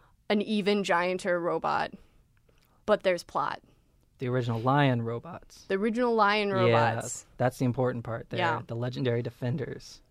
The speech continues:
Speaker 1: Yeah, it's, it's Voltron Legendary Defender, 'cause it was,
Speaker 2: Yeah.
Speaker 1: like, Voltron
Speaker 2: Well,
Speaker 1: Defender of the Universe.
Speaker 2: Defender
Speaker 1: The original
Speaker 2: of
Speaker 1: series was.
Speaker 2: Something like that, yeah.
Speaker 1: Yeah.
Speaker 2: It's, it's based on the same stories.
Speaker 1: Yeah,
Speaker 2: Something.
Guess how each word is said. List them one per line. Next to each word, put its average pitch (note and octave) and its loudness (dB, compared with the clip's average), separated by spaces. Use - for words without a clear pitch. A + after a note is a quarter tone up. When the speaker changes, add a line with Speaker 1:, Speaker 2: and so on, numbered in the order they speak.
Speaker 1:
Yeah, F3 0
it's, - -8
it's - -14
Voltron F3 -6
Legendary E3 -6
Defender, E3 -10
'cause F3+ -12
it D#3 -8
was, C3+ -4
Speaker 2:
Yeah. B2+ 2
Speaker 1:
like, E3 -4
Voltron E3 -8
Speaker 2:
Well, E3 -2
Speaker 1:
Defender E3+ -4
of D#3+ -8
the E3 -8
Universe. E3+ -8
Speaker 2:
Defender B2 0
Speaker 1:
The B2 4
original A#2 2
Speaker 2:
of A2+ -2
Speaker 1:
series E3+ -10
was. F3 -12
Speaker 2:
Something D3 -2
like B2 -2
that, A#2 -2
yeah. A#2+ -2
Speaker 1:
Yeah. - 0
Speaker 2:
It's, - -8
it's - -8
based B2 -4
on A#2 -4
the A#2+ -8
same A2 -10
stories. C3 -12
Speaker 1:
Yeah, - -4
Speaker 2:
Something. F3+ 0